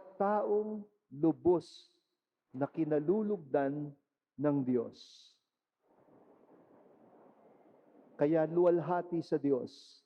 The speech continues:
sa kaitaasan at sa lupa'y kapayapaan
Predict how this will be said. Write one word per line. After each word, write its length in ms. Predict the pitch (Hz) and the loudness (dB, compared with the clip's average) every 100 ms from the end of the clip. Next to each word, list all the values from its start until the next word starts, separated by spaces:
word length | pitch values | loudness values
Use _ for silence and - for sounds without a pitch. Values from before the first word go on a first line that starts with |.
| _ _ _ | _ _ _
sa 160 | - - | -16 -6
kaitaasan 880 | 190 185 - 160 156 156 - 127 107 _ _ _ _ _ _ _ _ _ _ _ - - - - - - | -2 0 -2 -2 0 -2 -6 -8 -10 _ _ _ _ _ _ _ _ _ _ _ -20 -20 -20 -20 -20 -8
at 200 | 147 156 - | -2 -2 -2
sa 80 | - | -2
lupa'y 480 | 170 214 240 196 185 - | 2 0 0 0 -2 -2
kapayapaan 880 | 180 165 160 - 147 131 131 131 | -4 -2 -2 -2 -4 -4 -6 -8